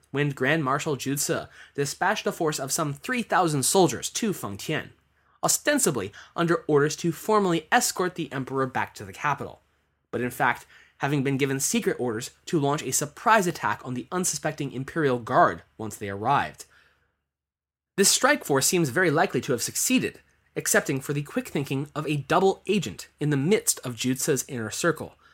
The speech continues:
a man who held the traitor general's confidence, yet secretly remained loyal to the Tang regime and Emperor Dezong. He was named Duan Xiushi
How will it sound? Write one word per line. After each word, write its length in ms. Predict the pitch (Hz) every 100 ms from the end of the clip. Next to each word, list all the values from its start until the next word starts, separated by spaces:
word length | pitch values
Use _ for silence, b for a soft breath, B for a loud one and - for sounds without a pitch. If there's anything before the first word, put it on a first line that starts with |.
| b b -
a 60 |
man 320 | 135 147 151 - b b b _
who 100 | 143
held 240 | 139 240
the 80 | 196
traitor 340 | - 202 185 175
general's 380 | 170 170 147
confidence, 640 | - 180 165 101 78 - - b b
yet 140 | 147 -
secretly 460 | - 202 190 165
remained 320 | 143 147 143 117
loyal 260 | 147 104
to 140 | - 131
the 80 |
Tang 240 | - 139 131
regime 400 | 127 135 151 170 -
and 180 | 131
Emperor 340 | 117 113 120 123
Dezong. 500 | 110 101 123 76 107 _ _ _ _ _ _ _ _ _ -
He 80 | 262
was 140 | 262
named 300 | 240 220 202
Duan 240 | 170 196 202
Xiushi 580 | - 131 - - 120